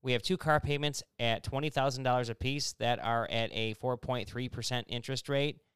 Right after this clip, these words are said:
And we have a credit card at fifteen thousand dollars at a sixteen percent interest rate. The furniture card comes with a twenty-five percent interest rate. However, there's an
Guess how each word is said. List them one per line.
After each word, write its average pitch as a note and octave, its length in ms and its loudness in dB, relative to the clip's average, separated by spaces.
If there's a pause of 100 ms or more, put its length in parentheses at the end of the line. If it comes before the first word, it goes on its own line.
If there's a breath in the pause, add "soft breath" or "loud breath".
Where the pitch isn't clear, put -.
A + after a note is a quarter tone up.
(180)
And D3+ 140 0
we D#3+ 80 0
have D3 120 -2
a C3+ 40 0
credit E3 320 2
card C3+ 180 2
at G#2+ 180 -4
fifteen E3 500 -4
thousand C3 380 0
dollars A#2+ 360 2
at A#2 140 0
a A#2 100 2
sixteen D3 640 -6
percent B2 340 -4
interest G#2 460 -6
rate. F#2 240 -4 (140)
The C3+ 60 -8
furniture G#3 420 -2
card E3 320 0
comes D#3 320 0
with D3+ 100 0
a C3 60 2
twenty-five F3 580 -4
percent E3 380 -4
interest D#3+ 440 -4
rate. A#2+ 300 0
However, D3+ 440 2
there's C#3 220 0
an C3+ 120 -4